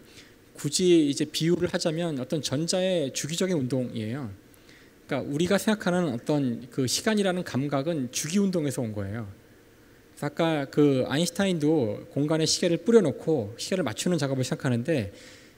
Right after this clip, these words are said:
일단 시계는 있어야 되잖아요. 시계가 뭔지에 대해서는 얘기를 하지 않았는데 지금. 근데 시계가 있다는 뜻이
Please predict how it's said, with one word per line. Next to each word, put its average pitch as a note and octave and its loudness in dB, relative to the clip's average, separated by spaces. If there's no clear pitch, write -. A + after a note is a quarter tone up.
일단 E3+ -2
시계는 B3+ 6
있어야 E3+ 6
되잖아요. A#2+ 0
시계가 A3 2
뭔지에 F3+ 6
대해서는 E3+ 4
얘기를 C#3+ -2
하지 - -4
않았는데 B2+ -2
지금. A2+ -4
근데 - -12
시계가 G#3+ 2
있다는 F#3 0
뜻이 G3+ 0